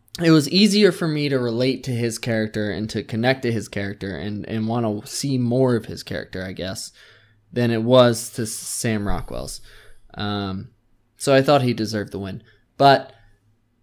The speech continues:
Sam Rockwell did an incredible job, so I am not, I'm not upset that Sam Rockwell won, 'cause I think he did a great job too, and I love,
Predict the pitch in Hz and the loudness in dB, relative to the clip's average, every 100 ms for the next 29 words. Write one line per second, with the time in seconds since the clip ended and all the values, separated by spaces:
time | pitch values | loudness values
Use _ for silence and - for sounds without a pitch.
0 | _ - 143 131 131 123 120 117 113 113 | _ -4 0 2 2 0 -2 0 -2 -2
1 | 110 113 110 104 107 104 101 98 - 107 | -2 -2 0 -2 -4 -6 -6 -8 -8 -6
2 | 101 98 85 - 110 110 107 120 131 135 | -6 -6 -8 -8 -4 -4 -4 -2 0 0
3 | 127 - - 139 139 131 - - 107 - | 0 -6 -4 0 2 2 0 -4 -4 -4
4 | 104 - 107 98 101 101 - 90 95 95 | -6 -6 -8 -8 -6 -8 -8 -8 -6 -8
5 | 92 101 - _ _ _ _ _ - 110 | -8 -10 -14 _ _ _ _ _ -10 -6
6 | 107 104 104 104 101 95 92 101 98 101 | -4 -4 -6 -6 -6 -6 -6 -6 -6 -6
7 | 92 - 98 92 98 104 107 104 | -8 -6 -8 -6 -6 -4 -4 -4